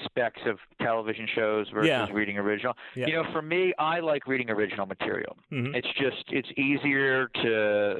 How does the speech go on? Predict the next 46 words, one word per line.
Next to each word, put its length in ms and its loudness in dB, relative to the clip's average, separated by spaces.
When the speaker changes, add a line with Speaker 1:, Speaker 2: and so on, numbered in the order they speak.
Speaker 1:
sort 180 2
of, 220 0
uh, 480 2
understand 640 0
how 220 2
a 80 4
writer 320 2
writes 400 0
and 200 -2
their 140 0
voice 400 2
and 120 -2
the 60 0
way 160 2
that 160 -2
they 140 -2
think, 300 -2
um, 480 -2
because 240 -2
they're 80 0
having 240 -2
to 80 -6
build 260 0
the 80 0
whole 320 -2
thing 260 -6
from 220 -12
scratch, 380 -4
as 100 0
opposed 280 -2
to 60 -6
characters 440 -2
that 80 -2
have 100 0
already 200 0
been 180 -6
built 220 -2
for 220 0
them 140 -6
and 120 -12
things 220 -8
like 140 -6
that. 200 -4
So 220 -2
for 100 0
my 240 0